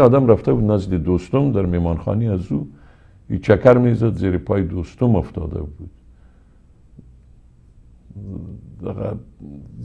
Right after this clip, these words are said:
ځینې بیادبی ما سپیان وای، جای دې چې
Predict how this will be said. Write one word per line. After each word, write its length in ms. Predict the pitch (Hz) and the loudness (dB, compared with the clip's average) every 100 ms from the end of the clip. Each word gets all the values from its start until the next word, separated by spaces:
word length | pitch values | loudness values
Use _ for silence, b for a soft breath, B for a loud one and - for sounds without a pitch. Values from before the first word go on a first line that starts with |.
| 110 | -10
ځینې 320 | 117 120 123 - - - 113 95 | -4 -2 0 -2 -6 -8 -6 -4
بیادبی 440 | 101 87 92 98 | -2 -2 -2 0
ما 160 | 113 113 107 - | 2 2 0 -4
سپیان 280 | - 113 113 | -2 0 2
وای، 160 | 104 92 85 - 104 | 2 0 -2 -10 -12
جای 220 | 95 104 98 | -2 0 2
دې 120 | 87 110 | 2 0
چې 120 | - | -2